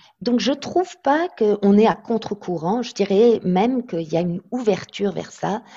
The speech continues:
Euh, et encore là, c'est pour ceux qui seraient intéressés à l'utiliser puis qui se diraient, « Ah oui, mais c'est un peu trop ésotérique. » Euh, c'est, c'est pas parce qu'on parle de,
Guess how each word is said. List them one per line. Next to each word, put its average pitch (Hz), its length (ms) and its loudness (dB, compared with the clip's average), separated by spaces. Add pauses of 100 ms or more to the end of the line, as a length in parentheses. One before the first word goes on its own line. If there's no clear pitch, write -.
(420)
Euh, 170 800 2 (340)
et 202 120 6
encore 226 480 0
là, 220 180 0
c'est - 280 -16
pour - 200 -14
ceux - 140 -12
qui - 160 -18
seraient - 220 -10
intéressés 175 580 -4
à 160 140 4
l'utiliser 185 760 -4
puis 208 160 -10
qui 160 160 -16
se - 80 -20
diraient, « 185 320 0
Ah 175 100 6
oui, 170 200 2
mais 160 160 -4
c'est 160 200 -4
un 151 100 -2
peu 170 180 -8
trop 180 240 -2
ésotérique. » 175 840 -4 (640)
Euh, 180 420 6 (1000)
c'est, - 360 -6
c'est - 300 -6
pas 214 140 -4
parce - 180 0
qu'on 208 140 0
parle 208 760 0 (140)
de, 196 880 2